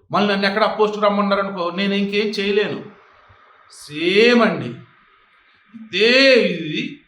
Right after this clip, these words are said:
ఇప్పుడు ఏపీలో కనిపిస్తా ఉంది. చంద్రబాబు నాయుడు కూటమి and వైసీపీ జగన్, ఇక్కడ క్లియర్గా సూపర్ సిక్స్కి సంబంధించి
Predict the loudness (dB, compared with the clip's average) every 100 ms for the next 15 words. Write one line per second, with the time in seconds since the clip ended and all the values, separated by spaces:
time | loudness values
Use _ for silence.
0 | _ -20 -12 -6 -4 -4 -6 -6 -10 -12
1 | -10 -10 -10 -20 _ _ _ _ _ _
2 | _ _ _ _ _ -8 -6 -4 -2 -2
3 | -2 -4 -6 -8 -8 -8 -10 -14 _ _
4 | _ _ _ _ _ _ _ -4 -4 0
5 | 0 0 -2 -8 -4 -4 -2 -4 -6 -8
6 | -8 -6 -6 -6 -10 -18 _ _ _ _
7 | _ -20 -10 -4 -4 -4 -6 -16 _ _
8 | _ _ _ _ _ -12 -6 -4 -2 -2
9 | -4 -4 -10 -16 _ _ _ _ -2 2
10 | 2 0 -2 -6 -8 -8 -6 -4 -6 -8
11 | -10 -14 -14 -14 -14 -20